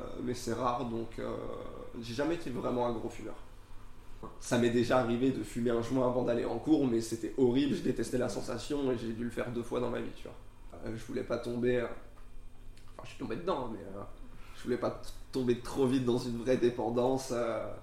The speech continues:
donc j'essayais de me mettre des barrières, bon, qui au final, euh, ont vite changé. Mais c'est vrai que ça a changé à partir du moment où j'ai su rouler, en fait. J'ai su apprendre, j'ai su rouler très tard, euh, je sais même plus quand c'est, pff, je sais même plus quand c'était. Peut-être en... Ouais, peut-être,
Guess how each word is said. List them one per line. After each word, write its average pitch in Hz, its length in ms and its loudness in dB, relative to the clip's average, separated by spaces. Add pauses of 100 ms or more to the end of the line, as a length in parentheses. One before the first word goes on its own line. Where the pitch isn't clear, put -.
(280)
donc - 80 -10
j'essayais 117 300 -2
de 123 60 -2
me 120 80 -2
mettre 117 160 -2
des 117 80 0
barrières, 113 360 0
bon, 104 160 -6
qui - 120 -6
au 110 80 -4
final, - 360 -6
euh, - 240 -10
ont 113 60 -8
vite 107 180 -12
changé. 113 300 -4 (600)
Mais 123 80 2
c'est 123 120 4
vrai 135 120 6
que 139 60 0
ça 120 100 4
a 113 80 4
changé 127 440 4
à 117 120 4
partir 113 320 -2
du 127 100 -4
moment 123 180 2
où 120 80 4
j'ai 117 140 -2
su - 160 -2
rouler, 117 280 2
en - 120 -6
fait. - 200 -8 (680)
J'ai 110 220 -2
su 117 240 2
apprendre, 117 380 2
j'ai 113 180 -2
su - 180 -2
rouler 135 300 2 (180)
très - 240 0
tard, 139 480 4 (500)
euh, 107 240 -6
je - 80 -8
sais - 120 -6
même 120 140 -2
plus - 140 -6
quand 120 140 -4
c'est, - 160 -6
pff, - 220 -12 (260)
je - 60 -10
sais - 120 -10
même 113 140 -6
plus - 180 -12
quand 107 80 -8
c'était. - 340 -8 (720)
Peut-être - 220 -6
en... 117 420 -2
Ouais, 120 120 2
peut-être, - 260 -4